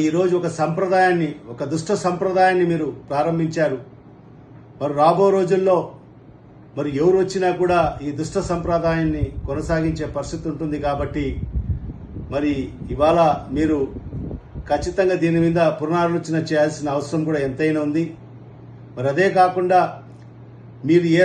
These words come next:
రకంగా వైఎస్ఆర్ కాంగ్రెస్ పార్టీ నాయకుల్ని ఇబ్బంది పెట్టి, మరి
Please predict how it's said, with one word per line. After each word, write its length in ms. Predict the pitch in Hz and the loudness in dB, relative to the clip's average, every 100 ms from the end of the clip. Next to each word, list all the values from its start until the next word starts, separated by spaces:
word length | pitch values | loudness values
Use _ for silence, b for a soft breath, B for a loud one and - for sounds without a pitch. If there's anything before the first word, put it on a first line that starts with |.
| 180 | 4
రకంగా 400 | 185 196 196 185 147 - 143 | 4 2 6 4 4 -4 -2
వైఎస్ఆర్ 420 | 170 175 185 165 | 0 0 -2 -2
కాంగ్రెస్ 340 | 170 170 175 - 175 | -2 -2 -4 -4 -4
పార్టీ 320 | 160 170 151 - - - 131 | -4 -4 -4 -6 -16 -10 -4
నాయకుల్ని 560 | 151 175 175 180 175 160 160 - - 127 | 0 0 2 2 2 0 -4 -16 -16 -8
ఇబ్బంది 300 | 123 170 170 175 | -2 2 2 0
పెట్టి, 260 | 165 175 175 - - - - - - - - - - | -2 -2 -2 -8 -20 -20 -20 -20 -20 -20 -20 -20 -10
మరి 120 | 131 | -4